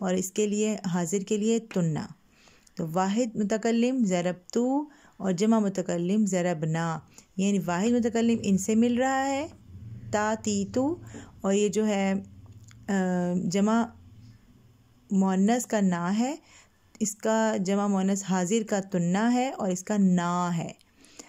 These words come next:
हमने मारा, हम सब ने मारा, इसका मतलब है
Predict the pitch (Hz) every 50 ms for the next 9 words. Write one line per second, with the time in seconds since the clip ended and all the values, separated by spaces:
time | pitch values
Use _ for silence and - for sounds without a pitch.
0 | - _ - - 180 180 180 185 185 196 202 220 233 233 214 190 170 165 165 165
1 | 160 180 196 208 208 190 170 156 - - _ _ - - 202 220 233 240 247 247
2 | 233 - 202 185 170 175 175 175 170 170 175 190 208 214 202 185 170 170 165 -
3 | _ _ _ _ _ - - - - _ _ - - - 220 220 233 214 226 233
4 | 226 247 247 247 262 330